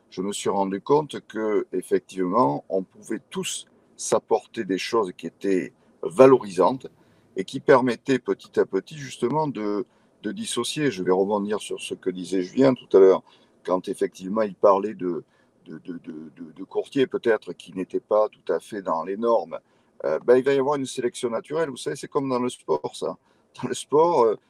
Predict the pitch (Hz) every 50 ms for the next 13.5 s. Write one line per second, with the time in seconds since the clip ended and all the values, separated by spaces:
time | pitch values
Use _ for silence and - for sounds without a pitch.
0 | _ _ _ _ - 92 92 87 95 101 107 123 123 123 123 120 - - 113 -
1 | - 117 113 113 110 98 127 151 147 131 113 98 117 127 - - - 101 104 107
2 | 101 - - 131 127 123 107 - - - - 92 - _ - 123 113 101 92 92
3 | 98 98 - - - - 101 92 95 - - - - - 101 95 - - 95 85
4 | - - - - - - - - 95 - 123 - - 104 92 90 92 - - -
5 | _ _ _ _ - 120 139 165 165 - 180 - 110 123 107 90 98 127 151 185
6 | - _ _ _ _ _ _ _ - 107 107 - - - 127 127 - 175 147 131
7 | 120 113 110 104 - - 123 131 160 165 196 190 - _ _ _ _ _ _ -
8 | 113 127 135 180 180 - 156 143 143 131 - 135 - - 147 131 127 131 123 -
9 | - - 95 - 107 104 95 - 107 - - 170 175 180 180 - - 131 - -
10 | - 127 123 120 - _ _ _ _ _ _ _ - - 110 120 - 151 156 143
11 | - - 156 151 139 135 - 143 143 135 127 - 98 104 - - 143 147 135 -
12 | 147 135 135 131 - - 147 131 - - - - 120 107 - - 107 110 131 131
13 | _ - 151 - - 160 156 160 156 139